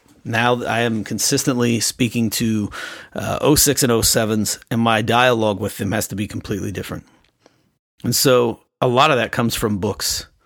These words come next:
A lot of that comes from studying strategy. It comes from reading about past wars and history. It comes from reading about officers. This may bore you, right? I can tell you right now the books I don't wanna read,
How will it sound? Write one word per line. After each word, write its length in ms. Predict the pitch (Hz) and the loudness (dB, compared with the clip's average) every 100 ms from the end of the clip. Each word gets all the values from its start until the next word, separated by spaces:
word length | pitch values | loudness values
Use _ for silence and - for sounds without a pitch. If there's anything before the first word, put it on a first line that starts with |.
| _ _ _ - - - | _ _ _ -20 -20 -4
A 80 | 120 | 2
lot 140 | 131 | 4
of 40 | 143 | 4
that 180 | 131 - | 2 2
comes 220 | 135 127 | 0 0
from 200 | - 107 | -2 0
studying 580 | - - 131 123 110 104 | 0 2 2 2 0 0
strategy. 680 | - 123 110 107 95 98 - | 0 0 0 -2 -4 -8 -10
It 100 | - | -6
comes 240 | - 127 127 | 0 0 0
from 220 | 113 107 | -2 0
reading 280 | 117 117 113 | 0 2 0
about 340 | 104 107 - | 0 0 0
past 380 | - 110 101 - | 0 0 -4 -8
wars 480 | 101 104 104 98 - | -6 -4 -2 -2 -6
and 100 | 98 | -6
history. 440 | 117 113 - - | -4 -4 -4 -8
It 600 | - _ - - - _ | -12 _ -20 -20 -20 _
comes 200 | 120 117 | -6 -4
from 160 | 117 104 | -2 0
reading 220 | 110 107 | 0 0
about 200 | 104 101 | 0 0
officers. 640 | 98 95 - - - - - - _ _ _ _ | 0 -2 -4 -6 -10 -12 -14 -20 _ _ _ _
This 160 | 117 143 | -2 2
may 120 | 143 | 2
bore 340 | 107 113 117 | 2 0 0
you, 240 | 90 80 - - _ _ _ - | -2 -8 -14 -20 _ _ _ -6
right? 280 | 104 104 - _ _ _ | -2 -2 -2 _ _ _
I 120 | 123 | 0
can 100 | 139 | 2
tell 140 | 127 147 | 4 4
you 160 | 127 | 4
right 200 | 113 120 | 4 2
now 140 | 120 117 | 4 2
the 80 | 104 | 2
books 220 | 117 - | 0 0
I 60 | |
don't 200 | 98 110 | 0 0
wanna 140 | 110 110 | 0 2
read, 320 | 123 127 | 2 2